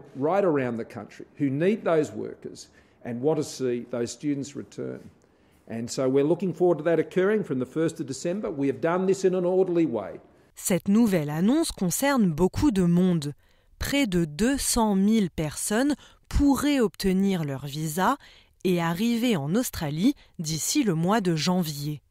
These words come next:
Speaker 2: Malgré cette bonne nouvelle,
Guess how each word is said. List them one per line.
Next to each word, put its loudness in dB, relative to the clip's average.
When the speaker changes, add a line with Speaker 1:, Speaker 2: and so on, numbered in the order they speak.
Speaker 2:
Malgré 0
cette -4
bonne 0
nouvelle, 0